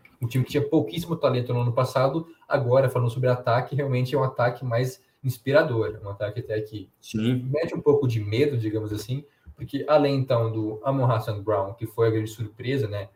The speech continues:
Speaker 1: Um cara que termina muito bem a temporada, os Lions iniciam uma temporada com várias dúvidas, sem nenhuma referência no seu ataque,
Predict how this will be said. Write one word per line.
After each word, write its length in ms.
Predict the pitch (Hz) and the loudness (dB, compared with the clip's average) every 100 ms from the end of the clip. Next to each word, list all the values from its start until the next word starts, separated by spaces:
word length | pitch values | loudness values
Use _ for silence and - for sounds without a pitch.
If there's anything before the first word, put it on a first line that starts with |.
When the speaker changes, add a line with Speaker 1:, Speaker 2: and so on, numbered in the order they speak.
| _ _ - | _ _ -6
Speaker 1:
Um 100 | 117 | -2
cara 280 | - 110 | 2 2
que 120 | 117 123 | 2 -2
termina 360 | 131 123 151 | 0 0 2
muito 180 | 151 135 | 0 0
bem 120 | 123 | -2
a 40 | 117 | -2
temporada, 560 | 113 107 104 127 147 - _ _ _ | -2 2 2 2 0 -6 _ _ _
os 140 | 127 117 | -4 2
Lions 300 | 117 123 123 | 4 4 4
iniciam 400 | 127 117 - 156 | 2 0 -2 -4
uma 200 | 160 143 | -2 -2
temporada 480 | 127 120 117 127 110 | -2 4 4 4 0
com 180 | 113 | 0
várias 300 | - 139 117 | 2 4 2
dúvidas, 460 | 107 110 135 139 127 | 0 -4 -2 -2 -2
sem 140 | 123 | -2
nenhuma 220 | 117 113 104 | -2 0 -2
referência 480 | 120 110 107 117 | -4 -6 -6 -6
no 60 | 110 | -8
seu 160 | - 95 | -8 -8
ataque, 500 | - 107 117 - | -4 -4 -4 -6